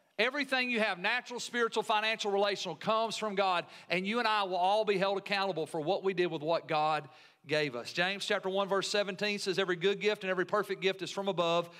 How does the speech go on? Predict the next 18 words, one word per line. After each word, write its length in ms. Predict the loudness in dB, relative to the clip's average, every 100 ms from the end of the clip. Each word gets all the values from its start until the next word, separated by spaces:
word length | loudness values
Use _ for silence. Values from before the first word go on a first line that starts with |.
| -14 -8
and 100 | -2
comes 260 | -2 0
down 200 | 0 -2
from 140 | -2 -6
the 40 |
Father 340 | 0 0 2
of 60 | 2
lights, 300 | 2 2 -2
with 100 | -4
whom 140 | -2
there 140 | 0 0
is 100 | 0
no 120 | 0
variation 600 | 2 2 2 0 -2 -6
or 80 | -4
shadow 320 | -2 0 0
of 80 | 0
turning." 320 | -2 -2